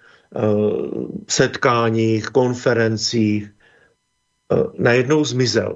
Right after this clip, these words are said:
byl stažen. Nevím, slyšel jsi ho někdy v poslední době někde?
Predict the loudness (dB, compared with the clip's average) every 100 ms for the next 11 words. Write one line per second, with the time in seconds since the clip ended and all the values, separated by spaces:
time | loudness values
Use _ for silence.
0 | -4 0 0 0 -2 0 -2 -4 -12 _
1 | _ _ _ _ _ -4 0 2 4 2
2 | 0 -2 0 2 2 2 2 -2 -4 -2
3 | 0 2 0 2 0 0 -4 -6 -8